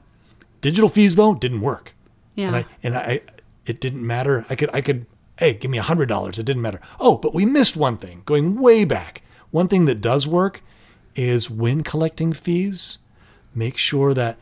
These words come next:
Speaker 1: and the way we've set it up is that the first fee is, for, for instance, each fee doubles. So the first fee is a dollar,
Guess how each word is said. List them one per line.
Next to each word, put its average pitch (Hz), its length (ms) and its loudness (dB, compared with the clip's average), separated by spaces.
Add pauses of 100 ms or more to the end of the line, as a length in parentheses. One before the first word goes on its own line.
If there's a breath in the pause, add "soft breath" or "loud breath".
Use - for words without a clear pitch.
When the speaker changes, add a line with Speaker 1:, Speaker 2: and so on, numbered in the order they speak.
(100)
Speaker 1:
and 131 200 -4
the 120 60 -2
way 123 140 2
we've 139 160 0
set 143 200 2
it 123 80 0
up 160 200 0
is 113 160 -2
that 117 140 -8
the 104 60 -10
first 139 320 -2
fee 139 140 -6
is, 131 160 -6 (180)
for, 117 280 -8 (160)
for 123 120 -6
instance, 110 300 -8 (140)
each 151 160 -6
fee 131 180 -8
doubles. 104 640 -6 (800 soft breath)
So 117 320 -2 (160)
the 113 60 -8
first 208 340 2
fee 165 100 -2
is 123 80 -4
a 117 60 -6
dollar, 113 400 -4